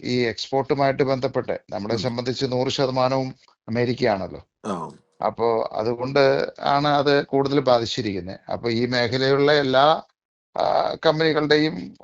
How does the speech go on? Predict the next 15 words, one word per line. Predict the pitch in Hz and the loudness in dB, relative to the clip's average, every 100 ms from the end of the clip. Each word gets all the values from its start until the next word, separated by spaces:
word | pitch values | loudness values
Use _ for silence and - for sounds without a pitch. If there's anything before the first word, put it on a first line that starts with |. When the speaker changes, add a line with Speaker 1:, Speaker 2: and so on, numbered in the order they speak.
| 151 | -4
Speaker 1:
ഈ | 165 - | -4 0
ഒരുപോലെ | 151 143 147 151 | -2 2 4 4
തന്നെ | 147 127 | 2 0
ഷെയർ | - 139 131 | 2 4 4
ഇടിഞ്ഞിട്ടുണ്ടത്. | 123 120 110 107 90 80 - _ _ _ - | 0 -4 -6 -6 -6 -8 -12 _ _ _ -12
അപ്പോ | 80 98 95 - | -8 0 2 2
Speaker 2:
ഈ, | - - | -4 -8
ഈ | 139 147 | 0 4
Speaker 1:
അത് | 104 147 - _ _ 147 | 6 4 0 _ _ 0
Speaker 2:
നമ്മള് | 143 147 165 170 165 151 151 | 2 4 4 4 4 2 -2
ഈ | 156 151 | -4 -6
പ്രൊഡക്ഷൻ | - 131 147 151 160 - 165 | -10 -4 4 6 4 2 2
നിർത്തിവെക്കുകയോ | 156 151 165 156 147 143 | 2 2 0 4 2 4
ചെയ്തിട്ടുണ്ടോ? | 139 131 107 98 | 0 0 -4 -2
ഇല്ല. | 110 101 | -2 -2